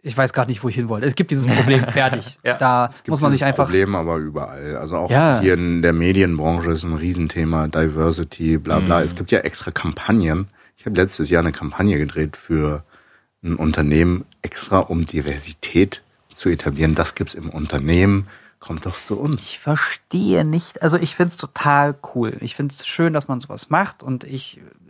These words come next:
Speaker 1: bin da wahrscheinlich einfach körperlich meiner Zeit voraus oder geistig meiner Zeit voraus. Aber ich finde, es ist doch klar, dass es Homosexual-, Homosexualität gibt.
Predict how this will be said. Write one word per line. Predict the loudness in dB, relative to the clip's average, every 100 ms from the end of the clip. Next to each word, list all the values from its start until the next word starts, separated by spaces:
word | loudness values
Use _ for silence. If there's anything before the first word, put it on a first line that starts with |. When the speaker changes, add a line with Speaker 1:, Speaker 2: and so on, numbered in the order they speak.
| _ -2
Speaker 1:
bin | 0 4
da | 6 6 4
wahrscheinlich | 0 0 -2 -2 -4
einfach | -4 -4 -6 -20 -20 -20 -20 -20 -20 _ 0
körperlich | 2 4 0 -2
meiner | -2 -2
Zeit | 0 -2
voraus | 0 4 4 2 -6 _
oder | -6
geistig | 0 -2 0
meiner | -2 -2
Zeit | -2 -4
voraus. | -2 -2 -2 -6 _ _ _ _ _
Aber | 2 4 2
ich | -4 -20 _
finde, | -4 0 2 4 2 2 -4 _ _ _ _ _ _ _ _ _ _ _ _ _ _ _ _ _ _ _ _ _ _ _ _ -4
es | 0
ist | 0
doch | 0
klar, | 2 2
dass | 2 -2
es | 0
Homosexual-, | 2 0 -4 -8 -8 -12 -20 -2
Homosexualität | 0 2 0 0 -2 -2 -6
gibt. | -4 -6 -10